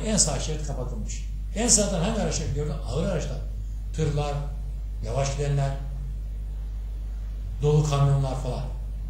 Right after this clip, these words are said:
E, o zaman bunu gördüğü zaman kamyoncu burada değil. Orta şeridi kullanacak. O zaman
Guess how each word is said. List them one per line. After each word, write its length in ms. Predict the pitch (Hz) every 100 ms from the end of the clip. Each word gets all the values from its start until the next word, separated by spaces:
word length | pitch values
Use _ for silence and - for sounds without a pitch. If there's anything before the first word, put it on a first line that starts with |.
| - - - 165
E, 240 | 156 214 214 - - - -
o 80 | 113
zaman 260 | 151 147
bunu 180 | 143 151
gördüğü 220 | 147 143
zaman 260 | 147 147 147
kamyoncu 320 | 143 143 143 135
burada 200 | 143 139
değil. 260 | 214 156 - - - - - - - - - - - - - - - 120
Orta 140 | 165
şeridi 280 | 185 190 156
kullanacak. 360 | 160 127 - - - - - - - - -
O 100 | 143
zaman 320 | 143 170 226